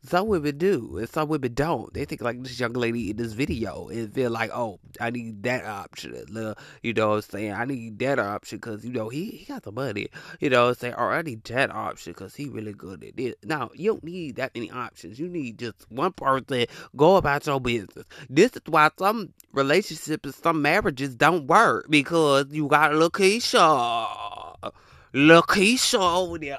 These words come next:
always want three dudes. I want four dudes. Lakeisha. Lakeisha. You don't need a,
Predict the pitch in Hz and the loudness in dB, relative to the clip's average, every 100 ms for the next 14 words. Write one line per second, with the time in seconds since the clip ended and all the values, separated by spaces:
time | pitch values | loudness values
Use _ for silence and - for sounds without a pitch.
0 | - 143 175 180 170 170 170 170 151 135 | -10 -4 -2 -2 -2 -4 -4 0 0 0
1 | - - - - 175 170 175 185 190 165 | -6 -18 -10 -6 -2 0 0 6 8 8
2 | 127 110 104 131 - - - - 170 - | 6 -4 -12 -10 -10 -16 -16 -10 -10 -4
3 | 180 156 170 170 165 - 185 175 180 185 | 0 2 2 -2 -4 -6 -4 -2 -2 -2
4 | 156 139 147 156 160 151 - 165 - - | -2 -4 -6 -6 -6 -6 -6 -6 -8 -8
5 | 135 123 104 - - - - _ - 143 | -8 -10 -12 -16 -18 -20 -20 _ -10 -8
6 | 165 180 - - 92 85 - - 110 80 | -4 -4 -4 -6 -8 -10 -20 -20 -20 -20
7 | 80 - - - - - - - 165 143 | -20 -20 -20 -20 -20 -20 -20 0 2 4
8 | 139 143 139 | 4 4 4